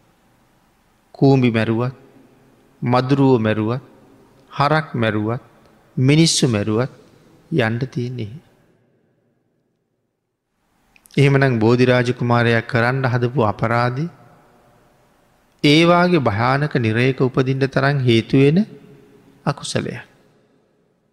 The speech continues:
නමුත් පෙර අකුසල් කරලා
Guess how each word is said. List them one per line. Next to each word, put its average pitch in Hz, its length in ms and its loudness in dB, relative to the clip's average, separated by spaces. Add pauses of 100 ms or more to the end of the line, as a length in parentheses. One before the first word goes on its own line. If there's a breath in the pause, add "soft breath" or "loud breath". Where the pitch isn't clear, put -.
(680)
නමුත් 156 360 2 (240)
පෙර 135 240 0 (140)
අකුසල් 170 500 0
කරලා 110 500 0